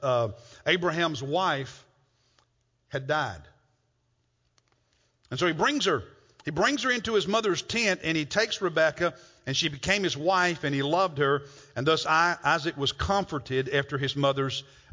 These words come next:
death. Now, there's two things in that verse that give you a sense of his heart. I, I, I really like the way it simply says that, uh, she, Rebekah, became his wife,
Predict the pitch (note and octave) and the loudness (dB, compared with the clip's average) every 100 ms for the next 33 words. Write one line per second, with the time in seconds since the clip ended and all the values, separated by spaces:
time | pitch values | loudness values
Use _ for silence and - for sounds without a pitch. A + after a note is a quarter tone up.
0 | - D3+ E3 E3 E3 E3 - C#4+ C#4 C4 | -4 0 0 0 -2 -2 -2 -4 -2 -4
1 | F#3 D3+ C3+ C3 F3+ D#3 - - - - | -2 -2 -2 0 0 0 -4 -8 -14 -6
2 | D3 D3 F3 D3+ - F#3+ D3+ C3+ C#3 - | -4 -2 -2 0 0 -2 -6 -6 -4 -2
3 | - C#3 F2 - - _ _ _ _ _ | -2 -4 -4 -12 -20 _ _ _ _ _
4 | _ _ _ - - G3+ - G#3 - F#3+ | _ _ _ -14 -4 0 2 2 2 0
5 | G#3+ G#4 B3+ G#3 A#3+ A#3 F3 F3 D#3 B2 | 2 2 2 2 0 -2 -2 -2 -2 -2
6 | - C4 D4+ D4+ - - G3 D#3+ E3 - | 0 0 -2 -4 -4 -2 0 2 0 -4
7 | - _ _ _ _ C3 D#3+ E3+ - E3+ | -14 _ _ _ _ 0 2 2 0 0
8 | D#3 - - _ _ _ - - - A#3 | 0 -2 -20 _ _ _ -6 0 2 2
9 | G3 G3 F3+ D3 F#3 F3 F3+ D#3+ - F#3 | -2 -2 -4 0 0 0 -2 -4 -2 -2
10 | E3 C3 F3 F#3 D#3+ | -2 -4 -2 0 0